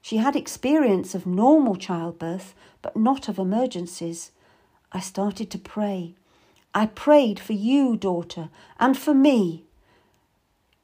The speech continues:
"You must baptize her, even if she is barely here," I gasped. If we were going to die, I was not going to send you to limbo, where unbaptized babies went. Mistress Mead nodded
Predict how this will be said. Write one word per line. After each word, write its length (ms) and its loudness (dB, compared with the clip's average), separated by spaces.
"You 100 -6
must 460 0
baptize 760 0
her, 280 -6
even 320 8
if 100 0
she 200 0
is 120 4
barely 540 8
here," 680 2
I 140 -2
gasped. 640 -4
If 160 -16
we 100 -2
were 80 -4
going 360 2
to 100 -8
die, 540 -2
I 100 6
was 180 4
not 320 2
going 140 0
to 100 0
send 380 0
you 160 -2
to 140 -2
limbo, 680 2
where 260 2
unbaptized 880 2
babies 440 -4
went. 360 -12
Mistress 420 -2
Mead 380 -2
nodded 520 -2